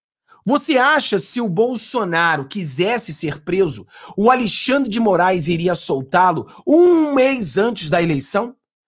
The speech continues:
Por que que o, o, o, se o Alexandre de Moraes fosse prendê-lo, Alexandre de Moraes ia deixar ele preso até depois da eleição? É óbvio. É óbvio.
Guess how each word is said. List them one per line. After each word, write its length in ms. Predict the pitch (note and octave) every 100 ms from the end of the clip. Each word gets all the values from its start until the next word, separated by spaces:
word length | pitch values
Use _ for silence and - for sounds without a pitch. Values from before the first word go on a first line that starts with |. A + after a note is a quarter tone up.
| _ _
Por 160 | - C#4
que 120 | F#4+
que 80 | G4+
o, 160 | F4 D4
o, 300 | C#4 C4+ A3
o, 60 | -
se 240 | - - G4
o 100 | G4
Alexandre 440 | F#4 A#3+ - D4
de 60 | C4+
Moraes 400 | A#3+ A3 G3+ -
fosse 360 | G#3 G3 -
prendê-lo, 800 | D3+ F#3 D#3+ C#3+ F#3+ C#4 A#3+ G#2 _ _ -
Alexandre 400 | D4 D4+ - D4+
de 80 | C#4+
Moraes 380 | C4 B3+ C#4+
ia 80 | C4
deixar 320 | B3 G#3+ A3+
ele 160 | G#3+ A3+
preso 440 | - F3+ G3 G#3+ -
até 580 | D4 E4 - A#3+ B3 - _ _
depois 480 | F4 - A3 A3 F#3+
da 100 | B3+
eleição? 520 | D4+ D#4 A3 A#3 - _
É 120 | G#4+
óbvio. 500 | E4 F4 F#4+ F3 G#2 _ _ _ _ _ -
É 100 | F#4
óbvio. 240 | F4+ -